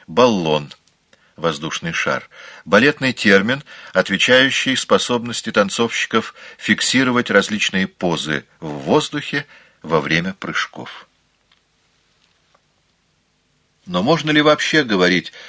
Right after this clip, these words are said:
о таких недочетах, когда налицо главное, и это главное есть жизнь? Бывают художники, перед глазами которых как бы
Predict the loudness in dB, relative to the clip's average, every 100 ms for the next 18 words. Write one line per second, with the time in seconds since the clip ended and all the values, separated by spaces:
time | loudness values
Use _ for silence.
0 | -20 -20 _ -2 0 0 0 -2 0 2
1 | 2 2 0 -2 -4 -2 0 0 0 -2
2 | -2 -2 -2 0 2 2 -2 -10 -12 -16
3 | _ _ _ _ _ _ -14 -2 0 0
4 | -2 2 2 2 -2 -2 0 -2 -2 -6
5 | -4 -4 -4 -8 -20 _ _ _ _ _
6 | _ _ _ _ -20 _ _ -6 2 6
7 | 4 4 4 6 6 4 -2 -2 0 0
8 | 0 2 0 4 2 2 -2 0 2 2
9 | 0 -8 -20 -20 2 2 4 6 6 6